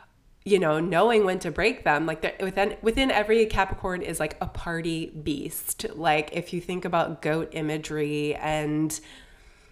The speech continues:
um, the longer history of the goat imagery that's, like, predates Christianity,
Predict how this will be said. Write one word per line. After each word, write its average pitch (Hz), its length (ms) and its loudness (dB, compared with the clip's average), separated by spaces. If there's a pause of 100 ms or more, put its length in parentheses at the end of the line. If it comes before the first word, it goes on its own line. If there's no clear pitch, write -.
(160)
um, 147 520 -2
the 160 500 -6
longer 165 1200 -2
history 160 880 -2
of 151 400 0
the 165 100 -4
goat 156 500 -2 (100)
imagery 156 560 0
that's, 139 420 -2
like, 135 200 -2
predates 180 640 0
Christianity, 156 840 0